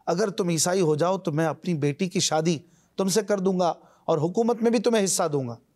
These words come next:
آپ رضی اللہ عنہ نے اس کی یہ پیشکش بھی ٹھکرا دی اور صاف منع کر دیا۔ پھر اس نے کہا، "اچھا، اس طرح کرو کہ تم میرے سر پر ایک بوسہ دو۔ اگر تم یہ کرو گے تو میں تمہیں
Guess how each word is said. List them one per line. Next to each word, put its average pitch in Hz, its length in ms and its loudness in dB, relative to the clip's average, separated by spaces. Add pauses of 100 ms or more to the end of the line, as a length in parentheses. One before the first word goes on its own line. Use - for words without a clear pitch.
(480)
آپ 160 180 0
رضی 156 200 2
اللہ 160 160 2
عنہ 170 340 0
نے 147 120 -2 (460)
اس - 160 -2
کی 190 100 0
یہ 170 140 0
پیشکش 175 560 -2
بھی 185 80 2
ٹھکرا 151 460 -2
دی 135 180 -6
اور 160 120 -2
صاف 185 420 -2
منع 160 180 -2
کر 139 180 -4
دیا۔ 131 200 -8 (640)
پھر 160 80 0
اس 156 120 -4
نے 170 80 -2
کہا، 175 100 0
"اچھا، 160 360 -2 (600)
اس - 160 -2
طرح 208 180 0
کرو 190 280 0
کہ - 160 -4
تم 214 240 -2
میرے 190 260 2
سر - 260 0
پر 185 180 0
ایک 185 220 -2
بوسہ 175 540 0
دو۔ 123 140 -4 (720)
اگر 220 180 0
تم 220 200 0
یہ 214 120 4
کرو 208 260 2
گے 208 160 0
تو 196 120 -2
میں 175 140 0
تمہیں 180 300 0